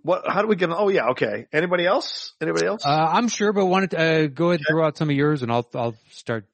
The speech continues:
Speaker 2: racking my brain.
Speaker 1: From when I was a kid and teen, of course, the standard ones of, uh, Elizabeth Shue. Such a big crush on her through the eighties.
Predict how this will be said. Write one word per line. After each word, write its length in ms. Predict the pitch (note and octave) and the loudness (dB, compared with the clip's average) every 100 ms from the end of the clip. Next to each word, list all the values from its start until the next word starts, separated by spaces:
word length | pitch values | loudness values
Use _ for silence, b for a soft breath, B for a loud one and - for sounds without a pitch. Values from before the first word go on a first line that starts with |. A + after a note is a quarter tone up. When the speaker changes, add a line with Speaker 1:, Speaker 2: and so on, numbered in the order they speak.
| - | -10
Speaker 2:
racking 300 | A#2 G#2+ A2+ | -6 -6 -6
my 80 | G#2 | -8
brain. 220 | G2+ G#2 | -6 -4
Speaker 1:
From 160 | F#3 G3 | -2 0
when 100 | G3+ | 2
I 120 | A#3+ | 2
was 120 | A3+ | 0
a 40 | A3 | -2
kid 240 | - A3 | -2 -2
and 100 | F#3+ | -2
teen, 260 | - G3+ G3 | -2 0 0
of 100 | D3+ | 0
course, 240 | F#3+ F3 | 0 0
the 100 | - | -2
standard 420 | - D3+ D#3 D#3+ | -2 0 2 0
ones 540 | C3+ C#3+ D#3+ D3+ - - - | 0 0 0 -4 -8 -8 0
of, 260 | C3 A2+ A#2+ | 0 0 0
uh, 200 | B2+ A#2 | 2 2
Elizabeth 400 | A#2+ A#2 B2 - | 0 -4 -6 -6
Shue. 360 | - C3+ E3 F3 _ _ - | -4 -2 -2 -4 _ _ -10
Such 320 | - C3+ - | -2 0 2
a 280 | A#2+ A2 G#2 - _ | 2 2 0 -10 _
big 160 | - A#2+ | -2 -2
crush 300 | - G#2 - | 0 -2 -2
on 100 | G2+ | -8
her 280 | G2 G2+ G2 | -2 0 0
through 200 | - G#2+ | -2 -2
the 160 | G2+ F#2+ | 0 2
eighties. 420 | G2+ G#2+ - | 2 0 -2